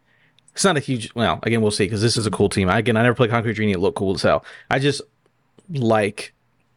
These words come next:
the artsy, not all the time, 'cause again, I didn't play every Media Molecule game 'cause I didn't love them, but I like the fact that people were doing weird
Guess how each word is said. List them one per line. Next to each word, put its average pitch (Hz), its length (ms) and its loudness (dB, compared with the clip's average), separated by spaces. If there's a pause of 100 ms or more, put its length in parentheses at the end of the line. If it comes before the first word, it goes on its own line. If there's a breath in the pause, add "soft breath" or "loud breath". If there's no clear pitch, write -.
(300)
the 127 120 4
artsy, 127 640 0
not 214 160 2
all 135 160 2
the 110 100 -10
time, 90 420 -4
'cause 127 100 2
again, 120 180 4
I 117 80 2
didn't 131 160 0
play 123 140 2
every 104 140 -2
Media 98 200 -2
Molecule 90 300 -2
game 90 140 -2
'cause 98 120 -2
I 104 60 4
didn't 107 240 2
love 98 320 2
them, 85 120 -4
but 95 100 0
I 101 40 2
like 120 340 2
the 135 80 2
fact 110 220 0
that 110 100 -4
people 98 240 -6
were 92 80 0
doing 92 260 -2
weird 92 300 2